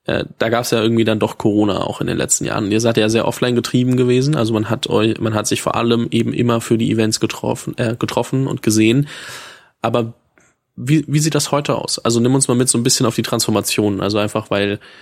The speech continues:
ich glaube, dass das halt auch, also ich komme dann später nochmal drauf zurück, wie du damit umgegangen bist, also persönlich und, und was das mit einem macht, wenn dann auf einmal das Modell, mit dem man eigentlich rausgeht,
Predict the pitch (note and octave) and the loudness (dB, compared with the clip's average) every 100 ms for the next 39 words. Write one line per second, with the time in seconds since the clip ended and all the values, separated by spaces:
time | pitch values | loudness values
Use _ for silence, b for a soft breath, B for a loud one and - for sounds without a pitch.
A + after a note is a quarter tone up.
0 | B B - C3 A#2 A2 A2 A2 A2 - | B B -10 -4 0 0 0 0 0 0
1 | A2+ - G#2+ - - G#2+ - - B2 A2 | 0 0 0 0 -2 -2 -2 -2 -2 0
2 | - B2+ C3+ B2+ A#2 A2 - A2+ A2+ - | 0 0 2 2 2 0 0 0 0 2
3 | G#2+ G#2+ G#2+ - C3+ B2+ C3 B2+ C3+ - | 2 2 0 0 2 2 2 2 0 2
4 | A2 G#2 A2+ G#2+ A2 A2+ G#2+ G#2+ G#2 A2 | 0 0 0 2 4 2 0 -2 -4 -4
5 | G#2+ G#2+ A2 G#2+ G#2 G#2 G#2+ A2 - G#2 | -2 -2 0 0 0 0 0 -2 -2 -2
6 | G2+ G2+ - G#2+ G#2+ G#2 A#2 G#2 G#2+ G2+ | 0 0 -2 0 0 0 0 0 0 0
7 | B2 C#3 - B2+ A#2 A2+ G#2+ G#2+ A2 - | 2 0 -2 -6 -2 -2 0 -2 -2 0
8 | G#2 A2+ A2+ A2 | 0 2 0 -2